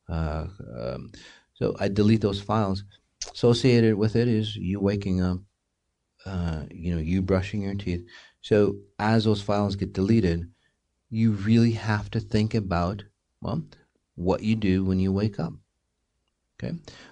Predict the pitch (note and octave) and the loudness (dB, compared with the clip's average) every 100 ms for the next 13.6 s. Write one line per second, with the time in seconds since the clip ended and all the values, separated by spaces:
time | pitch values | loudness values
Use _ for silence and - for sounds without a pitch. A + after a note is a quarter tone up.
0 | - G2+ G2 F#2+ F2 F#2+ G#2 A2 G2+ G2 | -8 -2 0 2 2 0 2 0 2 0
1 | G#2 G#2+ - _ _ - - - G#2 A2 | 0 -4 -8 _ _ -20 -14 -8 -4 0
2 | A2 G#2+ G#2 G2+ G2+ G#2 G2+ A2+ - D#3 | 2 4 4 2 2 0 0 -6 -4 -6
3 | - - _ - E2+ F#2+ G2 G#2+ A#2 A2 | -6 -12 _ -12 -8 -6 -2 2 4 4
4 | - G2+ F#2+ F2 - - G2+ - G2+ G2 | 0 0 2 0 -4 -6 -6 -8 -4 0
5 | F#2+ F#2 E2+ F#2 G#2+ G#2 G2+ - _ - | 2 2 0 2 2 2 -4 -18 _ -10
6 | G#2+ G#2+ F#2 G2 - A2 G#2+ G2+ - D3 | -2 0 0 -4 0 2 2 -2 -4 -2
7 | D3 F#2 D#2 D#2 D#2 - _ _ _ _ | 0 0 -2 -4 -8 -14 _ _ _ _
8 | _ - - D#3+ - - _ - B2+ A2+ | _ -12 -12 -12 -16 -20 _ -4 -2 2
9 | A2 G#2 G2 G2 F2+ E2+ G#2+ A#2 F2 E2+ | 4 4 2 2 0 2 0 0 -4 -6
10 | - - G2 F#2 - A2+ F#2+ E2 - - | -8 -4 -4 -4 -2 0 0 -2 -4 -14
11 | - _ - A#2 - C#3+ C3+ A2 G2 F2 | -20 _ -6 -6 0 0 4 4 4 0
12 | D#2+ _ _ _ - F#2 F2+ F2 F#2+ A#2+ | -4 _ _ _ -6 -2 -2 -2 0 0
13 | B2 A2+ A#2 A#2 F2 F2+ | 2 4 4 4 2 0